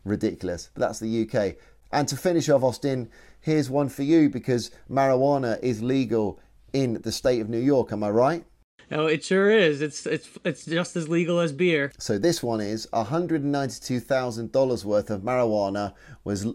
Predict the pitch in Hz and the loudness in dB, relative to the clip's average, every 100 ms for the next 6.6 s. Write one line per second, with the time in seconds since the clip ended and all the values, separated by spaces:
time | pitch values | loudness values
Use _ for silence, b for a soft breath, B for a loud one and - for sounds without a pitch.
0 | - 110 107 - 107 101 - 165 123 120 | -2 0 0 2 0 0 0 0 0 -4
1 | - - 113 98 92 90 131 135 - - | -8 -6 -6 -6 -8 0 0 0 -6 -6
2 | 110 104 - - 151 - 135 127 95 110 | -4 -4 -6 -4 -2 -2 -4 -6 -2 -2
3 | - - - - - - - - - - | -2 -6 -6 -6 -8 -12 -12 -10 -10 -12
4 | - - 131 127 - 190 180 185 170 147 | -4 4 4 4 -2 -2 2 6 6 4
5 | 156 143 - 208 151 131 139 - 139 - | 0 -2 4 8 8 6 0 0 0 0
6 | 180 170 147 165 151 131 | -2 -2 4 4 4 0